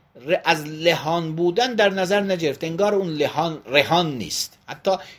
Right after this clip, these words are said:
فعل شما حرامه یا حلاله کاری نداریم، اون پولی که گذاشته اید به برنده بدید، اون نه، رهان شمرده نمیشه. حتی ظهور در تحریم اون مورد سوم هم نداره، لاحتمال ارادت فسادها، چون احتمال داره،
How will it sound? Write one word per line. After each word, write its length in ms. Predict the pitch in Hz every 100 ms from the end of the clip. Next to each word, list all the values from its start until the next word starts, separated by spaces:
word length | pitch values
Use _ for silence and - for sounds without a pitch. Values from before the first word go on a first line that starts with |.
| _
فعل 500 | - - 247 180 165
شما 360 | - 151 147
حرامه 480 | 131 135 143 139 143
یا 160 | 143 139
حلاله 680 | 135 147 147 151 180 254 254 -
کاری 240 | - 220 254
نداریم، 480 | 269 214 160 139 113 - _ _
اون 240 | - 294 226
پولی 380 | - 311 262 196
که 140 | 190
گذاشته 540 | 175 165 165 156 -
اید 260 | 165 156 151 - - _
به 80 | 170
برنده 540 | 151 170 170 170 180
بدید، 420 | 180 202 285 311 -
اون 240 | 240 262 226
نه، 180 | 196
رهان 400 | 135 156 151 202
شمرده 460 | 156 131 117 104 101
نمیشه. 540 | 73 58 53 - 64 57 - - - -
حتی 560 | 175 - - 214 240 240 - -
ظهور 420 | 104 135 139 220
در 160 | 214 190
تحریم 760 | - 160 143 - 156 240 247
اون 180 | 240 208
مورد 480 | 170 151 139 135 135
سوم 460 | - 135 160 277
هم 240 | 247 143 127
نداره، 440 | 110 110 104 98 - - 139
لاحتمال 640 | 156 120 - 151 196 220 202
ارادت 440 | 170 185 185 202
فسادها، 680 | 196 113 - 98 - 82 80
چون 140 | - 175
احتمال 400 | 139 165 185 202
داره، 240 | 208 214